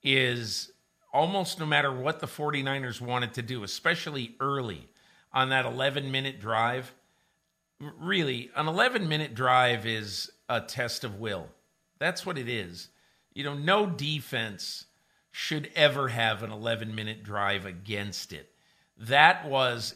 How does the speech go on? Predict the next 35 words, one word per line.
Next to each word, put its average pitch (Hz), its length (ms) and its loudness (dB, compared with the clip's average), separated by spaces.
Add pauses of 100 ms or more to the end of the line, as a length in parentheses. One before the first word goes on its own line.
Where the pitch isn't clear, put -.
and 131 200 -6
that 185 340 4
to 170 120 -6
me 143 480 -6
told 139 300 -4
the 117 80 -8
story 131 480 -4
of 113 80 -6
the 104 80 -8
whole 104 380 -10 (200)
game, 95 300 -8 (680)
that 120 200 2
eleven-minute 120 720 -2
drive. 98 380 -2 (280)
I 147 80 -6
thought 175 200 2
there 156 120 -2
were 127 120 -4
two 185 420 -6
huge 175 760 -6
things 135 340 -6
in 117 100 -8
this 110 200 -6
game. 107 260 -6 (300)
Not 175 300 0
to 139 200 -2 (160)
microanalyze 127 1300 -2
and 110 100 -10
go 110 140 -8
down 113 320 -4
on 104 140 -8
this 104 180 -10
game, 117 340 -4
but 110 320 -6 (680)
when 139 560 0